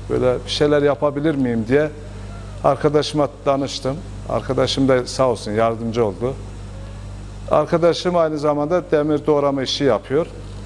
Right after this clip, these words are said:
Ee, çoğu parçaları oradan temin ettim. Kaynağını falan da onlar yardımcı oldular. Kendimize, e, böyle basit ama özgün, sağlam bir şey yaptık. İlk önce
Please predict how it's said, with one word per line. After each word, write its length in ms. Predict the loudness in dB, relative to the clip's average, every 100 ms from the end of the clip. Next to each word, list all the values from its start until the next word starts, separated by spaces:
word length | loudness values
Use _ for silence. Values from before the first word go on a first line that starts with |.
| -14 -14 -14 -14 -14 -12 0
Ee, 240 | 2 4 2 -4 -10 -14 -14 -14 -14 -14 -14 -12 -8
çoğu 640 | 2 4 4 0 -2 -4 -4 0
parçaları 720 | 0 2 2 2 2 2 0 -4 0
oradan 340 | 0 2 -2
temin 340 | 0 -2 0
ettim. 360 | -2 -2 -4 -4 -8 -12 -14 -14 -14 -14 -14 -14 -14 -14 -12 0
Kaynağını 540 | 2 4 2 2 0
falan 380 | 2 2 0 0
da 160 | 0 2
onlar 360 | 0 2 0 -4 -6 0
yardımcı 500 | 0 0 -4 0 0
oldular. 360 | 0 -2 -2 -4 -14 -14 -14 -14 -14 -12 2
Kendimize, 560 | 2 4 2 4 2 0 -12 -2
e, 260 | 2 4 6
böyle 360 | 6 6 2 0 -8 -12 4
basit 380 | 4 4 2 2 2
ama 280 | 4 2 2
özgün, 460 | 0 0 2 0 0
sağlam 520 | 2 2 4 2 0
bir 40 | -2
şey 240 | 2 2 2
yaptık. 360 | 0 0 -2 -6 -6 -12 -12 -14 -14 -10 0
İlk 200 | 2 4
önce 380 | 6 6 4